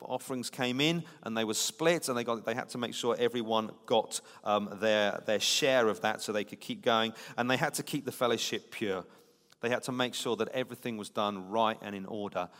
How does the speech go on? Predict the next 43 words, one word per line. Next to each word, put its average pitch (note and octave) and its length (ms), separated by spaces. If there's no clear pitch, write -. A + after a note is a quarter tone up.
and G#2 100
they G2 120
were F#2+ 80
kept F#2+ 240
richly G#2+ 420
pure G2 420
and G2 120
richly G#2 300
clean. G2+ 320
And G2 80
we'll G#2 80
deal G#2 200
more A2 200
with G#2 120
that G2+ 120
when G2 80
we G2 100
get F#2+ 240
to, G2 340
uh, G2 40
the F#2+ 120
sections F#2+ 480
that F2 80
Matt's G2 340
gonna F#2 100
do, F2+ 140
eleven, F2+ 240
twelve, F2 240
thirteen, F2+ 280
fourteen, - 280
fifteen, E2+ 360
deal F2+ 140
with F2 100
ritual - 340
purity F2 560
on F2+ 180
that. F2+ 200
So - 100
they A#2 160
had B2 160
a A2+ 80
great A#2+ 460
responsibility. G2+ 1200